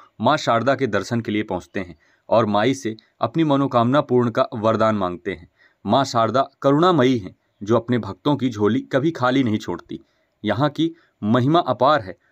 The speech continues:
मां शारदा का यह मंदिर रहस्यों से भरा पड़ा है। आज भी मां शारदा की प्रथम पूजा वीर आल्हा करते हैं, जिन्हें मां शारदा ने अमरत्व का वरदान दिया था। और मान्यता है कि जब प्रातःकाल मां शारदा के मंदिर की पट खोली जाती है,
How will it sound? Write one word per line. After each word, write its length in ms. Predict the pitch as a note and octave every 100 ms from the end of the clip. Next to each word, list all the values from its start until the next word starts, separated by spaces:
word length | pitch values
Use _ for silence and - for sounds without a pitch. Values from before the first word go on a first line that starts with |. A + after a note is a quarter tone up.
| _
मां 140 | G#2+ A#2
शारदा 420 | - G#2 G#2+ C3+
का 140 | C3+
यह 180 | A#2+ A#2+
मंदिर 340 | A#2 G2+ A#2 -
रहस्यों 560 | A2+ A2+ C3 - F#3+
से 120 | F3+ D#3
भरा 300 | F#2+ A#2 A2
पड़ा 240 | G#2 F2
है। 160 | E2+ - _ _ - G#2+
आज 180 | C3
भी 280 | A#2+ B2 C3+ - -
मां 140 | A#2+
शारदा 420 | C3+ B2 A#2 B2+ C#3+
की 100 | D3
प्रथम 320 | B2 C#3 C#3+
पूजा 360 | C3 G#2+ C3 -
वीर 320 | G#2+ A#2 E3+ -
आल्हा 260 | B2 A#2+ D3+
करते 300 | A#2+ - G#2+
हैं, 140 | F2 - _ G#2+
जिन्हें 220 | G#2+ B2
मां 180 | A#2+ B2
शारदा 400 | G#2+ G2 C3 C3
ने 160 | G#2+ A2+ _ -
अमरत्व 400 | A#2 D#3 E3 B2
का 160 | D3
वरदान 380 | D#3+ A2 G2 G2
दिया 200 | F#2 F#2
था। 220 | - - - _ _ -
और 160 | D3
मान्यता 460 | D3 D3 D#3+ E3+ G#3
है 140 | F#3
कि 140 | F#3+ F#3+
जब 200 | A#2+ D#3+ - _ -
प्रातःकाल 580 | C3+ C#3 E3+ C3+ C#3+
मां 160 | C3+ C3
शारदा 340 | - A2 A#2+
के 120 | C3+ A2
मंदिर 360 | A2 A2 D3
की 200 | - A#2 - _ _ _
पट 180 | D#3+ F#3
खोली 320 | - C3+ D#3
जाती 360 | D3+ G2+ - C3+
है, 140 | G#2